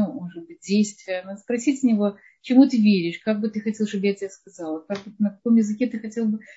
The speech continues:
чтобы я с тобой говорила. И, э, узнать у него это, поговорить с ним больше.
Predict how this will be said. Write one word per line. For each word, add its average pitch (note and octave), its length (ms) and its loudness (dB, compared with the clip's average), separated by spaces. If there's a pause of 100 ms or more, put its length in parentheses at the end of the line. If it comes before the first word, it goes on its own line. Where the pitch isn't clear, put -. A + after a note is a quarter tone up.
(120)
чтобы A3 220 0
я A3+ 100 4
с A3 60 -6
тобой A3 240 0
говорила. G3+ 680 4 (1300)
И, F#3+ 400 0
э, F3+ 220 -2 (840)
узнать B3+ 480 8
у B3 40 6
него F3+ 320 2
это, - 220 -12 (600)
поговорить A3+ 440 6
с - 40 6
ним A3 180 10
больше. F3+ 460 -4